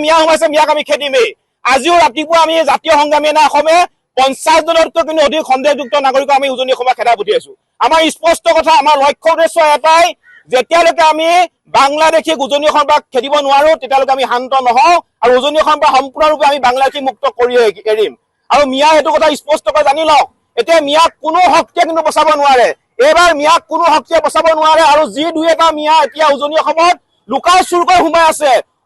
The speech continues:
অতি শীঘ্ৰে উজনি অসমৰ পৰা প্ৰত্যাগমন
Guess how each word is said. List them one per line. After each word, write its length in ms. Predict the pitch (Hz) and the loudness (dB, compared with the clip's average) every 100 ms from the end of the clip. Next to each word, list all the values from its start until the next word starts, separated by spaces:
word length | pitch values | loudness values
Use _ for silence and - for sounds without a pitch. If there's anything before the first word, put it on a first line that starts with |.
| 262 | -2
অতি 280 | 294 - 381 349 | -2 -2 0 2
শীঘ্ৰে 440 | 339 311 226 330 359 370 285 - - | 0 -2 -2 2 2 2 -2 -10 -6
উজনি 280 | 233 330 349 330 | 0 0 2 0
অসমৰ 260 | 320 330 320 | 0 0 2
পৰা 120 | 330 - | 0 0
প্ৰত্যাগমন 580 | 285 - 339 330 339 | -4 -2 -2 0 -2